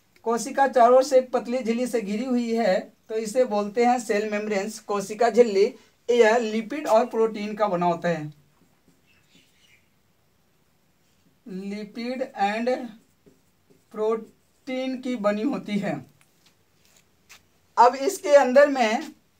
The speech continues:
गाढ़ा तरल लिक्विड भरा होता है, गाढ़ा चिपचिपा तरल द्रव भरा होता है,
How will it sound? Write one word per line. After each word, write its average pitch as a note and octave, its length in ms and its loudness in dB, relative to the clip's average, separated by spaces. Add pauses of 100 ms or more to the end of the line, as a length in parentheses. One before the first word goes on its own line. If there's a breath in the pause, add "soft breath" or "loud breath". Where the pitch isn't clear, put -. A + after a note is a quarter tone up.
(140)
गाढ़ा A3+ 500 6
तरल B3 380 2
लिक्विड A#3+ 380 -8
भरा A#3 220 4
होता A3 300 4
है, A3+ 140 6
गाढ़ा G#3+ 400 4
चिपचिपा A3+ 560 0
तरल A3+ 280 2
द्रव A3 220 2
भरा A3 220 4
होता G3+ 260 2
है, G3 280 0